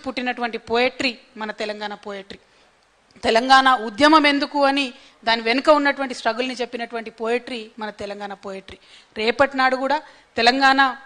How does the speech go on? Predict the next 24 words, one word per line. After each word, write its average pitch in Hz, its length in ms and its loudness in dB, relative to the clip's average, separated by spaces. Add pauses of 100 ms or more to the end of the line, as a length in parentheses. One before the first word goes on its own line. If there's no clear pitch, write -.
(560)
అభివృద్ధి 247 520 0
చెందాలని 262 460 2
ఎందుకు 240 220 -8
కోరుకుంటున్నాం, 226 500 -4 (360)
తెలంగాణ 262 380 2 (160)
నీటి 269 300 -2
కోసం 285 280 0
ఇప్పుడు 285 280 -4
కూడా 294 120 4 (100)
ఎందుకు 254 280 -6
తప్పిస్తున్నాం, 233 520 -6 (400)
ఉద్యోగాల 277 540 4
కోసం 269 260 -4
ఎందుకు 247 220 -8
తప్పిస్తున్నాం, 233 500 -8 (340)
ప్రతి 214 320 -4
ఒక్క 269 120 -2 (100)
అంశం 294 280 0 (180)
దాని 240 180 2 (100)
వెనుక 247 240 -2 (120)
ఉన్నటువంటి 277 560 -2
అంశాన్ని 247 460 -6 (440)
విప్పి 226 300 -4 (100)
చెప్పగలిగితేనే 254 800 0